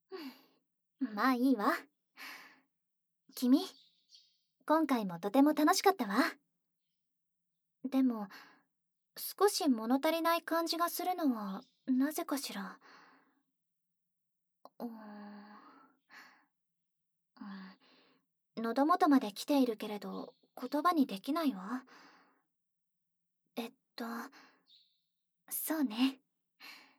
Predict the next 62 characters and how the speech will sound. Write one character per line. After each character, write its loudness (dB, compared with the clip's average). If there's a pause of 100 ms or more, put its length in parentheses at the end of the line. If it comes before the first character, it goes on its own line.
(220)
約 0
束 0
通 6
り、 0 (260)
ま -2
た 6
来 -8
て -2
く 2
れ -2
て -2
嬉 4
し -6
か 2
っ -2
た -6
わ。 -2 (840)
そ -2
れ 4
に、 4 (560)
パ 6 (120)
ー 6
ル 4
と 2
ム 0
ー 8 (100)
ン -4
ス -10
ト 2
ー 4
ン -4
と 4
も -2
仲 6
良 4
く -2
な -2
っ -8
て -8
く -14
れ -8
て、 -10 (640)
私 2
も 6
安 8
心 -4
し -6
た。 6 (1200)
楽 6
し 0
い 4
お 6
話 2
も 8
聞 -6
か -2
せ -2
て 2
く 0
れ 4
た 2
し。 -4